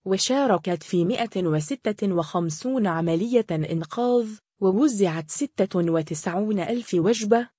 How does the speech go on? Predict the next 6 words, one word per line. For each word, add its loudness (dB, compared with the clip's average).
وأجرت 0
ستة -2
آلاف 0
وخمسمائة -2
استشارة -2
طبية، 0